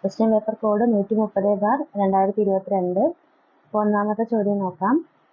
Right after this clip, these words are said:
കെ പി സി സിയുടെ നാലാം പ്രവിശ്യ സമ്മേളനവുമായി ബന്ധപ്പെട്ടിട്ടുള്ള ശരിയായ പ്രസ്താവനകൾ ഏതൊക്കെയാണെന്നാണ്. ഈ ചോദ്യം ഡിലീറ്റഡ് ആണ്. അപ്പൊ നാലാം പ്രവിശ്യ,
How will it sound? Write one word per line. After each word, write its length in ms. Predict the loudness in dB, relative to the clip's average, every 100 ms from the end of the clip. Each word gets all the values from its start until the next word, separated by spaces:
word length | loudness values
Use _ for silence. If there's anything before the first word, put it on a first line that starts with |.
| _ _
കെ 120 | -2 2
പി 100 | 0
സി 180 | 0 -2
സിയുടെ 480 | 0 0 2 2 0
നാലാം 520 | 0 0 0 0 0
പ്രവിശ്യ 480 | 2 0 0 0 0
സമ്മേളനവുമായി 800 | 0 2 2 2 2 2 2 2
ബന്ധപ്പെട്ടിട്ടുള്ള 800 | 2 2 0 0 0 0 2
ശരിയായ 520 | 2 0 2 2 2 2
പ്രസ്താവനകൾ 760 | 0 -2 0 0 0 0 0
ഏതൊക്കെയാണെന്നാണ്. 880 | 2 0 -2 0 0 0 -2 -2 -4 -4 _ _ _ _ -6
ഈ 40 |
ചോദ്യം 440 | -2 0 2 2 2
ഡിലീറ്റഡ് 480 | 4 2 2 2 2
ആണ്. 380 | 2 0 -2 -4 _ _ -4
അപ്പൊ 160 | 0
നാലാം 500 | 2 2 0 0 0
പ്രവിശ്യ, 520 | 0 0 0 0 -2